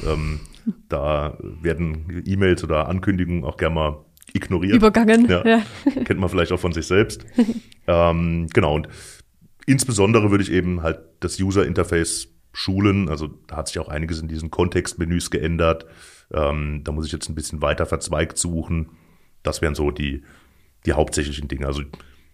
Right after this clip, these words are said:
Speaker 1: klar, eine Anwendung starte ich immer noch genauso, aber halt, wo finde ich was? Das ist so, glaub ich, der, der wichtige Punkt, den man schulen sollte.
Speaker 2: Suchleiste immer noch bester Freund.
Speaker 1: Genau, ja, und auch die, diese Online-Suche, die da auch mit drin ist, die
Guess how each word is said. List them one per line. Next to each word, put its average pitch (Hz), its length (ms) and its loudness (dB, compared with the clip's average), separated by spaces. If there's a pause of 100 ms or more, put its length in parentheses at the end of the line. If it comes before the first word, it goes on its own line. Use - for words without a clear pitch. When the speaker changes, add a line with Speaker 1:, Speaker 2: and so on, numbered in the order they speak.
(220)
Speaker 1:
klar, 87 220 6
eine 85 140 2
Anwendung 90 560 4
starte 85 300 2
ich 92 60 -6
immer 90 120 2
noch 85 160 0
genauso, 107 520 6
aber 82 300 4
halt, - 280 0 (460)
wo 95 220 2
finde 95 280 2
ich - 120 -6
was? - 300 -2
Das 82 160 -2
ist 80 100 -6
so, 82 140 -2
glaub 78 180 -2
ich, 80 140 -6
der, 71 300 -2 (300)
der 76 120 -4
wichtige 76 280 -8
Punkt, 78 200 -8
den 76 80 -4
man 69 80 -8
schulen 71 260 -6
sollte. - 300 -12 (140)
Speaker 2:
Suchleiste 202 580 -2
immer 196 160 0
noch 185 120 -2
bester 185 280 -6
Freund. 175 380 -8 (140)
Speaker 1:
Genau, 80 200 0 (100)
ja, 78 120 0
und 87 180 2
auch 78 160 0
die, 76 260 -6 (260)
diese 87 180 2
Online-Suche, 92 540 2
die 82 80 -4
da 78 120 0
auch 69 160 -6
mit 76 120 -8
drin 71 160 -4
ist, - 160 -12
die 71 160 -8